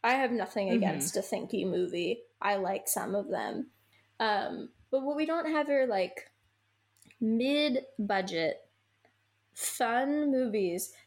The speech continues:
Speaker 1: that are meant to appeal to, like,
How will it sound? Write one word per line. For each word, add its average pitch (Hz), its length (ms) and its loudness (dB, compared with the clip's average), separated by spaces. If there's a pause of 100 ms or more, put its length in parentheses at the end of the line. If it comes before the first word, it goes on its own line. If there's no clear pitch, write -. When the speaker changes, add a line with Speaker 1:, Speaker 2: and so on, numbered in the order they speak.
Speaker 1:
that 208 200 0
are 208 140 2
meant 220 520 0
to 302 220 0
appeal 214 640 0
to, - 220 -4
like, 175 460 -2